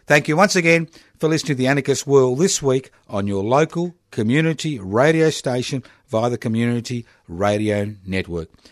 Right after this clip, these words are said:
Listen in to the Anarchist World this week on your local community radio station next week. And if it's not on your local community radio station, ask 'em why. So once again,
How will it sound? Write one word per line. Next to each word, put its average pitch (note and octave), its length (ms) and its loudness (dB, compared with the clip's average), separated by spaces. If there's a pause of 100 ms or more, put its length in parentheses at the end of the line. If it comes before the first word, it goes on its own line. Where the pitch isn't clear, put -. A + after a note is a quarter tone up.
(340)
Listen D#3 300 0
in D3+ 220 0
to - 120 -6
the A2 200 -4
Anarchist B2+ 480 -4
World A2+ 380 0
this D#3 220 -4
week C3+ 400 -2
on F#2+ 120 -6
your F2+ 120 -6
local B2+ 520 -6 (340)
community A#2+ 800 -8
radio A#2+ 560 -2
station G#2+ 560 -8
next F#2 300 -10
week. D3 320 -4 (420)
And F#2 100 -8
if F2 80 -8
it's F2 160 -8
not C#3 140 0
on E3 100 0
your A#2 120 -4
local F#2 260 -4
community F2 380 -8
radio G2 320 -8
station, G2+ 500 -10 (400)
ask F2+ 340 -10
'em E2 140 -10
why. D2 340 -16 (680)
So - 240 -14
once C#3+ 240 -4
again, F3+ 400 -2